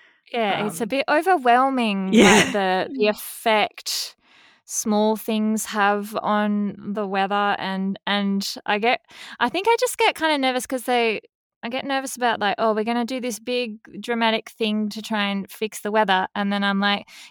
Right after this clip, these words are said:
Speaker 1: "Yeah, but that's how Snowpiercer happened. They, like, injected stuff into the
Speaker 2: <laughs>
Speaker 1: atmosphere to make it cooler, and then they turned the planet into an ice
Speaker 2: Yeah,
Speaker 1: planet." <laughs>
Speaker 2: 'cause they're, they were only looking at a single tiny aspect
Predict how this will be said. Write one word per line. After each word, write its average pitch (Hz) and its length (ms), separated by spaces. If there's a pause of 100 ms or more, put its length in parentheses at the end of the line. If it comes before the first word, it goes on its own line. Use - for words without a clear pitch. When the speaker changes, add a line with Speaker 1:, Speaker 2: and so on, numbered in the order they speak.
Speaker 1:
"Yeah, 247 80
but 220 140
that's 254 180
how 254 140
Snowpiercer 233 920
happened. 196 440
They, 196 200
like, 202 200
injected 220 500
stuff 226 260
into 214 160
the 208 80
Speaker 2:
<laughs> - 80
Speaker 1:
atmosphere 214 640
to 208 80
make 208 340
it 226 140
cooler, 262 400
and 320 480
then 233 160
they 226 160
turned 208 580
the 185 440
planet 190 380
into 185 340
an 165 100
ice 151 400 (160)
Speaker 2:
Yeah, 208 440
Speaker 1:
planet." - 100
<laughs> - 80
Speaker 2:
'cause 226 200
they're, 202 480 (520)
they 202 200
were 196 140
only 202 240
looking 190 340
at 185 120 (200)
a 170 120
single 185 500
tiny 175 600
aspect - 640